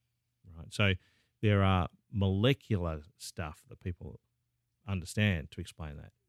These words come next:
Phenomenologically, so just looking, observing it, that, that phenomenon, one could easily say, "Well,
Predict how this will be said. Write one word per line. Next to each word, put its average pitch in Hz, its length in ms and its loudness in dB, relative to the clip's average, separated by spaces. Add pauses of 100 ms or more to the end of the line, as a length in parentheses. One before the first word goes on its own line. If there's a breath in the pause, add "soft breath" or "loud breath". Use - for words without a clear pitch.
(380)
Phenomenologically, 117 1080 -2
so 113 100 2
just 95 200 0
looking, 107 480 2
observing 104 560 6
it, 73 240 -6
that, 90 180 -4 (180)
that 92 200 -8
phenomenon, 92 640 0 (1000)
one 110 280 4
could 104 200 4
easily 101 440 6
say, 90 340 2
"Well, 101 480 8